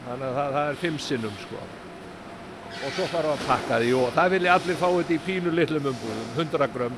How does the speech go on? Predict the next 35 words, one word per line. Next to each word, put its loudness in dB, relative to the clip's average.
tvö 0
hundruð -6
grömm. -8
Þetta -4
kostar -4
allt. -12
Og 4
eins 0
og 2
launaþróun 2
hefur 0
verið 2
á 2
Íslandi 0
undanfarin 0
ár, -4
þar 2
sem -2
að -2
við 4
erum 0
búin 2
að -4
hækka 2
laun 2
meira 4
heldur 0
en -2
sem -4
nemur 4
verðmætasköpuninni, 0
þá 6
getur 4
farið 6
illa 0